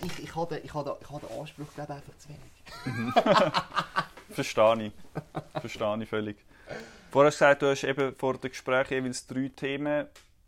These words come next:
Speaker 2: definiert und bist dann mit dem, und mit einer Starterfrage und bist mit dem, äh, losgezogen. Hast du dich auch vorbereitet jeweils, also oder, oder am Anfang oder immer mal wieder auf einer Metaebene aufs Gespräch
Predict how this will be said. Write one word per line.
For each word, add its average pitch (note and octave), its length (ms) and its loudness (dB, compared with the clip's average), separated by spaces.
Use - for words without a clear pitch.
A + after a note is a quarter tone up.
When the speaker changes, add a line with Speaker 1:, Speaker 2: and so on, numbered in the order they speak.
Speaker 2:
definiert C#3 760 -2
und C3 140 -6
bist - 220 -8
dann C3 120 -2
mit B2+ 160 -6
dem, B2 180 -2
und A#2+ 180 -6
mit B2 200 -6
einer B2 80 -6
Starterfrage C3 800 -2
und C#3 120 -12
bist - 140 -12
mit B2 200 -10
dem, A#2+ 320 -4
äh, A#2 320 4
losgezogen. C#3 1300 -4
Hast C3 300 -8
du C3 40 -6
dich C3 240 -8
auch A#2+ 300 -2
vorbereitet A2+ 880 -2
jeweils, A2 520 -8
also A2 280 -4
oder, A2+ 260 -10
oder A#2 240 -8
am A#2 140 -4
Anfang A#2+ 360 -4
oder A2+ 180 -10
immer A#2 240 -6
mal A2+ 260 -4
wieder A#2 260 -6
auf B2 140 -12
einer A#2 140 -4
Metaebene A#2+ 960 -6
aufs - 380 -16
Gespräch A#2 680 -2